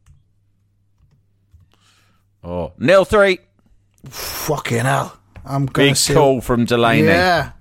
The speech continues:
Speaker 2: I reckon one one that one.
Speaker 1: Oh, no way, man. Liverpool gonna fucking blow them away. New, like, Man U are sitting pretty, ready for a fucking absolute annihilation at the
Speaker 2: We
Speaker 1: hands
Speaker 2: will
Speaker 1: of Liverpool.
Speaker 2: see. We will see.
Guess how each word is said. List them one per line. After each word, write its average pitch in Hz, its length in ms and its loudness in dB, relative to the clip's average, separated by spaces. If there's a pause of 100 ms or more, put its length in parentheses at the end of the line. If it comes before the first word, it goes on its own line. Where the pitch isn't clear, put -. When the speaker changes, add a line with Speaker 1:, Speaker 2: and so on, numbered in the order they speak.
Speaker 2:
I 165 140 -2
reckon 160 320 -2
one 175 260 0
one 175 220 -2
that 147 140 -2
one. 147 160 -2 (760)
Speaker 1:
Oh, 185 460 6
no 151 200 4
way, 147 180 4
man. 117 340 0 (300)
Liverpool 131 480 0
gonna 117 180 0
fucking 123 480 -2
blow 131 240 2
them 120 200 0
away. 117 440 2
New, 127 260 0
like, 127 300 0
Man 139 320 0
U 131 340 2
are 107 180 0 (140)
sitting 120 600 -2
pretty, 120 500 -2
ready 104 400 0
for 101 240 -2
a 92 60 -2
fucking 98 560 -6 (760)
absolute 120 880 0
annihilation 101 1000 0
at 67 120 -4
the 71 60 0
Speaker 2:
We 78 60 2
Speaker 1:
hands 87 200 2
Speaker 2:
will 87 120 2
Speaker 1:
of 85 80 0
Liverpool. 85 420 0
Speaker 2:
see. 73 60 -8 (360)
We 135 220 -4
will 135 160 -2
see. 107 380 -4